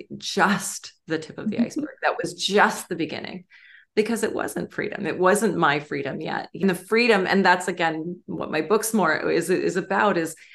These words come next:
Speaker 1: how do you actually get that freedom within? How do you find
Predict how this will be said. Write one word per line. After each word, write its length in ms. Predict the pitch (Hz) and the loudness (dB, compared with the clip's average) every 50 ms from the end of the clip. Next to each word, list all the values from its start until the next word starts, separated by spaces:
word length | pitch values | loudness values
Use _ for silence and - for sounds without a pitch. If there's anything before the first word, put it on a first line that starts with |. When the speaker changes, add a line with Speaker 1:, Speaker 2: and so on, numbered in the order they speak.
| - - | -14 -4
Speaker 1:
how 180 | - 226 240 269 | 0 2 4 4
do 80 | 233 233 | 4 4
you 220 | 208 185 180 170 | 4 6 6 6
actually 320 | 156 151 156 156 - 160 | 6 4 4 0 -4 -6
get 300 | 143 - 165 151 - - | -2 0 0 0 0 0
that 260 | 147 151 - - - - | 0 0 0 -2 -4 -8
freedom 560 | - - - 170 165 160 165 143 135 131 - - - | -14 -8 -6 -4 -2 -2 -2 -2 -4 -6 -10 -14 -14
within? 720 | - 143 139 135 135 131 - 127 127 120 120 110 - - | -8 -6 -4 -4 -6 -6 -8 -10 -8 -8 -8 -10 -10 -12
How 260 | - - - 156 160 | -12 -6 -2 -2 0
do 80 | 165 175 | 0 0
you 160 | 185 180 156 156 | 0 0 -2 -2
find 600 | - - 151 151 151 156 147 147 151 156 143 | -4 -6 -6 -6 -6 -6 -6 -6 -6 -6 -8